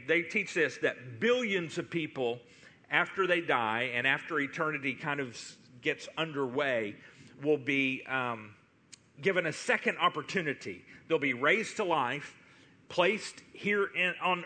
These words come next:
earth in the paradise, and they will be given an opportunity to serve God if they missed out while they were on earth. But they can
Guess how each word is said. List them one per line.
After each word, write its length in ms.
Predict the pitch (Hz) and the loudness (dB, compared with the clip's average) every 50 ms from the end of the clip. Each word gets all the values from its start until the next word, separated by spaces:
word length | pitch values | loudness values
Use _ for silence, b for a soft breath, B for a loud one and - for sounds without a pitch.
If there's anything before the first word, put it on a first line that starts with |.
| - | 0
earth 240 | 175 175 175 - - | 2 2 2 0 -2
in 160 | 170 165 170 | -4 -2 -2
the 80 | 170 156 | -2 -4
paradise, 800 | - - - 208 202 180 156 123 113 104 110 113 117 - - - - | -4 -6 -2 0 2 2 2 2 2 0 0 -2 -6 -8 -14 -8 -4
and 140 | 143 139 135 | -4 0 2
they 120 | 147 165 | 2 2
will 120 | 190 196 | 2 0
be 140 | 185 170 180 | -2 -4 -2
given 260 | 156 175 185 185 180 | -2 0 0 0 0
an 100 | 165 160 | 0 0
opportunity 760 | 165 175 175 175 156 - - 196 180 180 170 - - 170 147 | 0 0 -2 -4 -6 -4 -4 -4 -2 -2 -4 -4 -4 -6 -6
to 180 | - - 147 123 | -6 -6 -8 -8
serve 480 | - - - 151 156 175 175 151 147 | -8 -6 -2 -2 -2 -2 -2 -6 -4
God 400 | 151 190 180 160 139 127 123 123 - 139 | -2 0 2 2 2 2 0 -2 -2 -4
if 140 | 147 143 - | -6 -4 -2
they 100 | 165 147 | -4 -4
missed 340 | 143 143 143 - - - - | -2 -4 -6 -6 -6 -8 -6
out 280 | 135 123 120 113 - B B B B B B B | -4 -2 -2 -2 -4 B B B B B B B
while 120 | - 135 | -2 2
they 120 | 131 131 123 | 2 2 4
were 120 | 123 123 120 | 4 4 2
on 120 | 113 117 | 2 0
earth. 240 | 120 120 120 117 - B B B B B B B B B B B B B - - _ _ _ - _ _ _ _ _ 120 | 0 0 0 0 -2 B B B B B B B B B B B B B -20 -20 _ _ _ -20 _ _ _ _ _ 0
But 240 | 135 139 - - 139 | 0 0 0 0 0
they 100 | 175 165 | 0 2
can 220 | 165 180 170 143 | 2 0 -2 -2